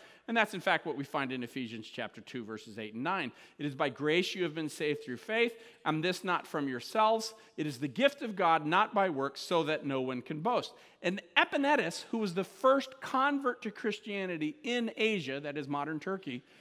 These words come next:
is an example of that kind of grace, of unmerited favor,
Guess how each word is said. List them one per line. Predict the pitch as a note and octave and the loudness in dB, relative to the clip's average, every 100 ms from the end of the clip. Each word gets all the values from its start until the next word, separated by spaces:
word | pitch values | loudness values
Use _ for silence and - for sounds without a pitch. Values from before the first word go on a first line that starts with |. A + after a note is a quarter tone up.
| - _ - | -20 _ -2
is | A#3+ B3+ | 0 2
an | A#3+ | 0
example | F3+ G3+ G#3 - | 0 0 0 -2
of | G3+ D#3 | -4 2
that | F3 F3 - | 4 4 2
kind | F#3 D#3+ | -4 -2
of | D#3 | -2
grace, | C3+ B3 G3 C#3+ | 0 0 0 -4
of | - - G#3 | -10 -4 0
unmerited | A#3 A#3+ A3+ G#3+ F3+ D#3 | 2 2 2 0 0 -4
favor, | - E3+ A2 | -4 -4 -4